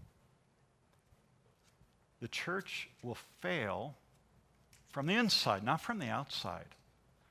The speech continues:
Jesus was betrayed from the inside. That's what the doctrine of Balaam is all about. When you hear about the doctrine of Balaam, it's apostate. It's people that,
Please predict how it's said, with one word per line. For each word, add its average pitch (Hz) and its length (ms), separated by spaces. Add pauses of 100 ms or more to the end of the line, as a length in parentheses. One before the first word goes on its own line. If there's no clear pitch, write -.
(140)
Jesus 190 500
was 131 140
betrayed 131 520
from 127 260
the 143 240
inside. 127 640 (720)
That's 220 420
what 180 120
the 214 80
doctrine 139 460
of 135 160
Balaam 135 400 (240)
is 143 140
all 123 300
about. 123 420 (280)
When 139 100
you 135 100
hear 160 160
about 185 180
the 143 80
doctrine 143 440
of 131 60
Balaam, 139 160 (180)
it's - 120
apostate. 143 720 (160)
It's - 140
people 185 340
that, 185 220